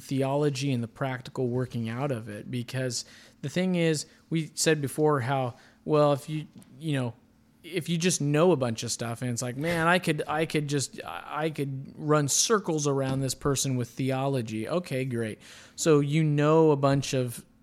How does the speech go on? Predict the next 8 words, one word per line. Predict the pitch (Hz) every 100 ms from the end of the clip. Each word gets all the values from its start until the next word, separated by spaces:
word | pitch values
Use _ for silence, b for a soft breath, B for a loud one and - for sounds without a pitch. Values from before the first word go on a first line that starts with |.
| _ _
theological | - 139 135 127 127 123 120 117
stuff, | 110 - 127 107 - - - b b b b b -
but | 147 156 143 - -
it | 143 135
doesn't | 151 151 127
practically | - 147 139 - - 131
play | 117 - 143 135
out | 127 127